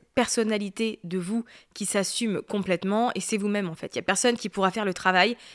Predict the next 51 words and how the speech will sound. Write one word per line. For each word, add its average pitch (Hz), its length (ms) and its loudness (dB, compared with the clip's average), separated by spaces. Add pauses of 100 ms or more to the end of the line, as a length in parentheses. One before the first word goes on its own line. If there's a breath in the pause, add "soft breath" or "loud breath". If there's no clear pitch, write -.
(140 loud breath)
et 208 80 2
apporter 208 340 2
les 208 80 4
changements 196 400 2
à 196 60 4
votre 180 240 0
place. - 300 -4 (280 loud breath)
Donc 202 80 -8
c'est 240 80 4
une 240 100 4
responsabilité 226 1000 0
qu'il 208 120 -2
est 196 160 0
important 220 680 2
de, 170 420 -2 (320 loud breath)
de 196 80 2
garder 214 360 8
en 185 100 2
tête. 240 320 2 (240 loud breath)
Vous 202 100 -4
devez 220 300 4
vous 214 140 -6
prouver 214 460 -2 (240 soft breath)
que 220 120 -4
vous 196 180 0
êtes 202 120 0
capable 185 500 0 (100)
de 185 100 -2
faire 196 200 0
différemment. 175 580 -4
Donc 190 160 -4
ça - 80 -10
passe 202 180 2
par 202 140 0
les 180 60 4
petites 190 320 -4
actions 190 260 0
du 208 140 -4
quotidien. 202 400 -4 (200)
Le 285 160 4
point 339 200 4
suivant 220 340 4
que - 80 -2
je 196 80 2
voulais 208 160 6
mentionner 202 340 2
avec 175 220 0
vous, 240 140 0
c'est 240 160 -2
l'environnement, 196 640 0
puisque - 260 -4